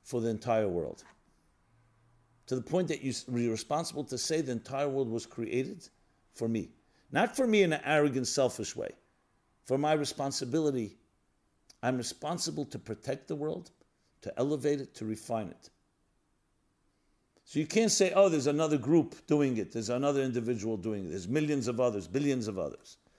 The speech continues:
You. And when you save a life, it's like saving a universe. And God forbid, if you hurt a life, it's hurting the universe, because every individual is like a universe.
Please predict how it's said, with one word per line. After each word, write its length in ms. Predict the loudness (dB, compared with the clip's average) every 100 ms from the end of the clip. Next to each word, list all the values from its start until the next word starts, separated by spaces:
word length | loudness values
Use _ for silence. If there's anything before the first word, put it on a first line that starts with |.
| _ -4
You. 360 | 2 2 2 -12 _ _ _ _ _ _ -20 -20 _
And 140 | 0 2
when 140 | 2
you 80 | 2
save 400 | 0 2 2 2
a 40 |
life, 500 | 2 4 2 0 -10 -16
it's 160 | -14 -6
like 160 | -4 -4
saving 560 | -2 0 0 -4 -6 -10 _ _ _ _ _ _ _ _ _ _
a 60 | -2
universe. 600 | 0 2 0 -4 -10 -14 -18 _ _ _ _ -8
And 120 | 0
God 180 | 0 0
forbid, 300 | -2 0 0
if 180 | -2
you 60 | -4
hurt 180 | -2 -2
a 60 |
life, 280 | -2 -4 -6
it's 140 | -12 -4
hurting 300 | -2 -2 -4
the 80 |
universe, 540 | -8 -10 -12 -16 -20 -20 _ _ -16
because 280 | -8 -4 -2
every 180 | 0
individual 540 | -2 -2 -2 -4 -4 -8
is 80 | -8
like 160 | -10
a 40 | -10
universe. 520 | -8 -10 -14 -20